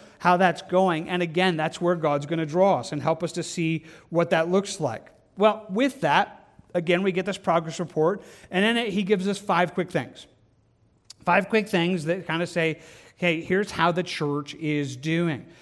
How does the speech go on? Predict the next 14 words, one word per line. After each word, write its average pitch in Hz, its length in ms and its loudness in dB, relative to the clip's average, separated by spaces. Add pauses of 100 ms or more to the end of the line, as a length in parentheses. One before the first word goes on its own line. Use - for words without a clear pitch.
(260)
says, 185 220 0
first 202 320 2
of 160 100 0
all, 185 420 2
the, 165 300 0
then 170 160 0
the 160 80 -2
churches 190 500 0
throughout 185 600 4
all 208 300 10
Judea, 143 640 -2 (460)
Galilee, 165 340 4
and 180 100 -2
Samaria, 165 420 0